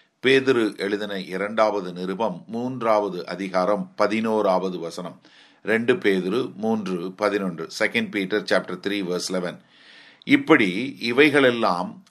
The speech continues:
அழிந்து போகிறதாய் இருக்கிறபடியால், நீங்கள் எப்படிப்பட்ட பரிசுத்த நடக்கையும் தேவபக்தியும் உள்ளவர்களாய் இருக்க வேண்டும்."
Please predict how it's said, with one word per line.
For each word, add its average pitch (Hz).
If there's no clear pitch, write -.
அழிந்து 135
போகிறதாய் 120
இருக்கிறபடியால், 101
நீங்கள் 113
எப்படிப்பட்ட 135
பரிசுத்த 113
நடக்கையும் 98
தேவபக்தியும் 123
உள்ளவர்களாய் 104
இருக்க 92
வேண்டும்." 87